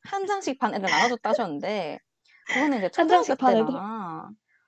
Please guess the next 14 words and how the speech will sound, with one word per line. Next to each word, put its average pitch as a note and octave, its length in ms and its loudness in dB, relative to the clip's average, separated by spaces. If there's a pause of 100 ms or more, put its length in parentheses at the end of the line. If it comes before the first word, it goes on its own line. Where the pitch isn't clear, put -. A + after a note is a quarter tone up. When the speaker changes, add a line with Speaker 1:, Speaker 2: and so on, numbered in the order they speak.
Speaker 1:
초등학교 G#3 360 4
Speaker 2:
네. - 80 0
Speaker 1:
때나 G3+ 240 -4
나눠줄 G3 340 -2
수 - 160 -10
있는 E3+ 240 -4
겁니다. C#3+ 480 -10
제가 E3 520 -4
써봤는데 F3 640 -4
<laughs> - 260 -10
Speaker 2:
네. F#3+ 180 -8 (360)
Speaker 1:
종이 A3 180 6
Speaker 2:
네네네. F3 320 4
Speaker 1:
비누가 F#3 360 0